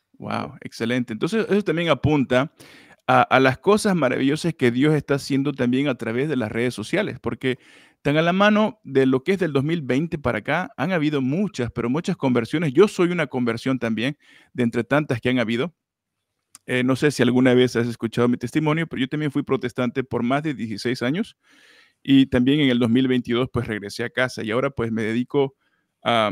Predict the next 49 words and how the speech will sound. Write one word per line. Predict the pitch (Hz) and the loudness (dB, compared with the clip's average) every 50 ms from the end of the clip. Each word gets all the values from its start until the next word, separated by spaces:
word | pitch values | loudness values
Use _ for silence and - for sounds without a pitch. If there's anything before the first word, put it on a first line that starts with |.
| - - | -4 -4
a | - 120 | -4 -2
difundir | 120 135 131 - 151 160 160 202 240 - - _ _ _ _ | -2 -2 -2 0 -2 -2 0 0 -2 -2 -6 _ _ _ _
lo | - - 120 127 123 117 | -14 -8 -4 -2 -2 -2
que | - 135 | 0 0
es | 143 | 0
mi | 143 139 | 0 0
testimonio, | 131 127 110 - - 120 131 147 151 151 147 147 156 170 160 _ _ _ _ _ - | -2 -2 -6 -4 -2 2 4 4 4 4 2 2 0 -2 -4 _ _ _ _ _ -8
eh, | 110 110 113 113 110 110 123 - _ _ | -6 -4 -4 -4 -6 -8 -12 -18 _ _
doc-, | - - 113 - - | -6 -6 -4 -4 0
enseñanzas | 131 123 123 - - 123 127 147 147 139 135 - 151 139 | 0 0 0 2 2 2 4 4 4 2 2 0 -4 -4
de | 123 | -4
nuestra | 101 113 110 - - | -6 -6 -6 -8 -10
fe | - - 117 | -4 -4 -4
católica, | - 139 131 - 131 131 135 135 - 156 170 _ _ _ - - - _ - | -4 -4 -2 0 0 0 0 0 -2 -6 -6 _ _ _ -20 -20 -16 _ 2
pero | 156 160 165 | 4 4 6
también | 160 185 180 170 156 175 180 151 | 6 4 2 4 4 4 4 4
doy | 127 123 131 147 | 4 4 4 4
a | 151 | 4
conocer | 147 - 135 123 123 117 - - 131 120 | 2 2 0 0 0 -2 -2 -2 -2 -2
a | 110 | -2
través | - - 107 113 120 | -2 -2 -2 0 0
de | 123 | 0
este | 127 123 - 147 | 0 -2 -2 -4
espacio, | - - 131 123 127 - 151 185 - _ _ _ _ _ _ _ _ _ _ _ _ _ _ - - - - | 0 2 0 2 2 -2 -8 -8 -8 _ _ _ _ _ _ _ _ _ _ _ _ _ _ -20 -14 -6 -2
pues, | 135 131 - | 0 2 4
otros | 147 151 175 160 135 | 4 4 4 0 2
testimonios | - 127 113 - 123 120 120 127 135 135 127 | 2 0 0 2 0 0 2 2 4 2 2
más | 117 117 120 123 110 - | 2 2 0 0 -2 -4
que, | - 120 | -6 -4
al | 110 110 | -4 -2
igual | 113 123 131 127 | 0 0 -2 0
que | - 135 | 0 2
yo, | 127 139 156 | 2 2 2
pues, | - 127 120 | 0 -2 -2
nos | 123 117 | -4 -6
topamos | - - 104 - 123 123 127 131 117 - | -4 -6 -2 0 0 0 0 0 -2 -4
con | - 120 117 | -4 -4 -2
la | 113 | 0
verdad | 113 117 120 147 175 190 - _ _ _ - - - - - - | -2 0 2 2 2 0 0 _ _ _ -20 -20 -20 -18 -6 0
y | 135 139 | 2 6
lo | 156 170 | 6 6
hacemos, | 180 - - 226 220 156 135 127 | 4 6 2 2 2 2 2 2
¿no? | 131 160 175 | 2 0 0
Con | - 131 127 | 0 0 0
la | 127 | 0
intención | 123 - - 127 120 - 151 156 | 0 -2 -2 -6 -4 -4 -4 -2
de | 160 | -2
aquellas | 147 - - 143 147 147 | -4 -2 -2 -4 -4 -2
personas | - - 147 143 - 127 127 135 151 - - | -2 -4 -4 -2 -2 -2 -2 -2 -2 -6 -10